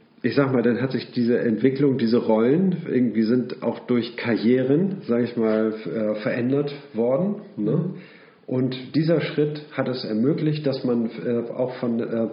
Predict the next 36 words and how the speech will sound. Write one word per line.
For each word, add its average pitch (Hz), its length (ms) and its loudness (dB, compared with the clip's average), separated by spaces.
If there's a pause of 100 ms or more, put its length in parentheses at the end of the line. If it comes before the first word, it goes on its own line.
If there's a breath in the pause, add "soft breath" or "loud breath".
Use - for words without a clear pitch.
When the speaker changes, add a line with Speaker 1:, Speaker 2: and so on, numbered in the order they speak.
(300 loud breath)
Speaker 1:
von 113 180 -2
diesen 120 220 2
Rollen, 123 420 4
diese 117 280 -2
einigen, 143 800 2 (400 loud breath)
die 120 400 2
das 117 180 -2
Rechtssystem 123 680 0
dann 104 180 -2
getragen 101 540 -6
haben, 117 300 -4
die, 117 80 -4
es - 180 -6
ist 120 180 -6
ja 139 80 -2
immer 123 200 -2
noch 127 180 -4
personengebunden, 107 960 -2 (200)
ne? 113 220 -4 (520 loud breath)
Und 107 180 -4
davon 147 440 0 (220)
hat 113 220 -10
man 113 200 0
sozusagen 110 720 -2
sich 110 220 -4
dann, 104 320 -2 (140)
äh, 104 300 -2
indem 131 340 2
es - 160 0
immer 147 260 2
mehr 131 220 2
Funktion 156 640 0
geworden 98 460 -2
ist, 98 220 -8
das - 180 -10
Recht, 117 420 -4